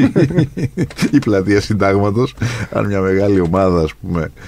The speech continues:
ε, υποβιβαστεί. Ε, εντάξει, <clears throat> κοιτάξτε,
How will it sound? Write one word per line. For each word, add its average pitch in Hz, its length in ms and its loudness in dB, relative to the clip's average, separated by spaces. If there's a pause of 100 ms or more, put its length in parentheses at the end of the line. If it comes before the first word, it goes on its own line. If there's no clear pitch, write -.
(360)
ε, 85 420 -4
υποβιβαστεί. 82 720 -2 (840)
Ε, 50 420 -2
εντάξει, - 480 -4 (240)
<clears throat> 78 260 0
κοιτάξτε, 120 460 -2